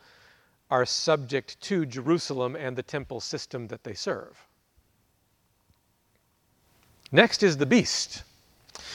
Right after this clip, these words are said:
We also have here in Revelation seventeen a beast. Who is the beast? As we saw back in Revelation thirteen, the beast is the Roman Empire. And at the same time, it's Nero Caesar.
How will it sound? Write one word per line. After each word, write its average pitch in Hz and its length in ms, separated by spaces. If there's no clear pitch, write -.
We 160 80
also 175 200
have 165 220
here 175 160
in 151 80
Revelation 156 460
seventeen 160 480
a 131 40
beast. 175 600
Who 170 160
is 180 160
the 160 80
beast? 180 480
As 117 160
we 131 100
saw 127 240
back 131 260
in 127 120
Revelation 117 540
thirteen, 156 840
the 131 140
beast 147 540
is 120 500
the 127 120
Roman 120 320
Empire. 139 560
And 156 340
at 139 100
the 131 80
same 147 320
time, 123 400
it's 123 420
Nero 127 600
Caesar. 143 560